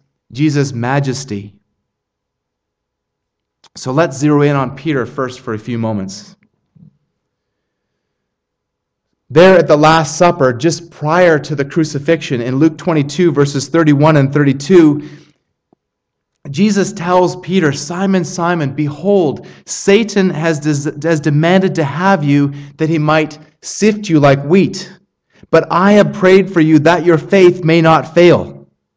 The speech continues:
And when you have turned again, strengthen your brothers."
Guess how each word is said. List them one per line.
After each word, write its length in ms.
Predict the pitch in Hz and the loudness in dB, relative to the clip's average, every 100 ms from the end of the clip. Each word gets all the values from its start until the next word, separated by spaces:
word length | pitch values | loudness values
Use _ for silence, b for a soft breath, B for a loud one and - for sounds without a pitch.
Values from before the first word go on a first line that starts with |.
| _ _ _ _ _ _ b b b | _ _ _ _ _ _ b b b
And 200 | 160 147 | -2 2
when 160 | 185 208 | 4 6
you 120 | 202 | 6
have 160 | 165 | 4
turned 400 | - 160 214 220 | 0 0 0 2
again, 380 | 185 139 147 143 | 0 0 0 0
strengthen 600 | 147 - 175 180 180 165 | -2 -6 -4 -4 -4 -6
your 120 | 151 | -6
brothers." 680 | 135 143 156 120 104 - - | -2 0 0 -2 -8 -14 -20